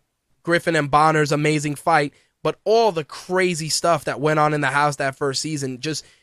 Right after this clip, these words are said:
you can't replicate that. I mean, sure, you got your Junie Brownings and, you know, you got your villains of, uh, of various seasons, but it's nothing, nothing will embody that first season of The Ultimate Fighter.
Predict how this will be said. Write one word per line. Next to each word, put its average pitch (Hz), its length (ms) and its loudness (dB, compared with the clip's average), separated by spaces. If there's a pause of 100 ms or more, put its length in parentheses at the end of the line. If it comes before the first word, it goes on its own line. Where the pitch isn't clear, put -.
(120)
you 185 160 -4
can't 185 320 0
replicate 160 560 0
that. 143 120 0
I 160 80 2
mean, 165 140 -2
sure, 208 400 4
you 175 180 -4
got 170 180 0
your 151 120 -2
Junie 156 340 -4
Brownings 151 720 0
and, 123 160 -10 (340)
you 170 120 -2
know, 156 60 0
you 147 140 -2
got 165 220 2
your 151 140 -2
villains 151 680 0 (340)
of, 156 280 2
uh, 156 240 2
of 147 180 0
various 156 580 2
seasons, 147 580 -2
but 131 260 -2
it's 139 300 -8
nothing, 143 600 0
nothing 170 640 -2
will 147 280 -4 (340)
embody 151 640 2
that 143 360 -2
first 147 440 2
season 135 440 -4 (280)
of 143 180 2
The 143 120 -2
Ultimate 135 320 -4
Fighter. 151 380 -2